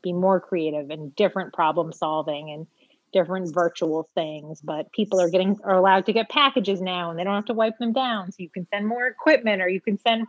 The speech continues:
props, where earlier maybe people in April, no one would take a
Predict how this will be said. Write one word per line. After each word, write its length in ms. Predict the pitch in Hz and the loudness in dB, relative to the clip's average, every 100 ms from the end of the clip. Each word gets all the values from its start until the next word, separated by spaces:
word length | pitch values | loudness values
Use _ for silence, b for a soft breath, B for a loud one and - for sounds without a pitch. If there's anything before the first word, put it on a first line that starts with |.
| - | -4
props, 560 | - 269 180 - - - | 4 6 6 2 -10 -6
where 180 | 190 185 | -2 0
earlier 420 | 208 202 190 185 | 0 0 0 -2
maybe 320 | 180 180 180 | -4 -6 -6
people 440 | 202 196 185 180 175 | -6 -2 0 0 -2
in 120 | 185 | -4
April, 380 | 180 185 190 185 | -6 -2 0 2
no 120 | 190 | 0
one 160 | 180 175 | -2 -2
would 260 | 175 165 | -2 -4
take 220 | - 190 185 | 0 0 2
a 160 | 175 | 0